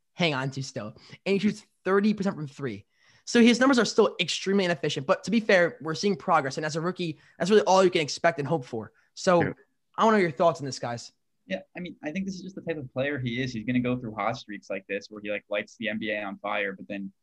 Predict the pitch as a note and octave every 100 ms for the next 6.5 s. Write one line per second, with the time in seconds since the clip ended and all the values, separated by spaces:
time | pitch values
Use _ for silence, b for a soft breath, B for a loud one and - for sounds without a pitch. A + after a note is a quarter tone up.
0 | _ _ _ _ B2 B2 A#2 A2 A2+ A2+
1 | A2 A2+ A2+ G#2+ G2+ B2 B2 A#2+ A#2 G2+
2 | G#2 G#2 G#2 A2+ A2 A#2 A2 A2+ G2+ A2
3 | A2 G#2+ G#2+ A2 G2+ G#2+ - G#2+ G#2+ A2
4 | A2 G2+ - A#2 A#2 A2+ A#2 B2 A#2+ A2
5 | G2+ A2+ G#2+ G#2 - _ _ _ _ _
6 | _ C3 C#3 D3+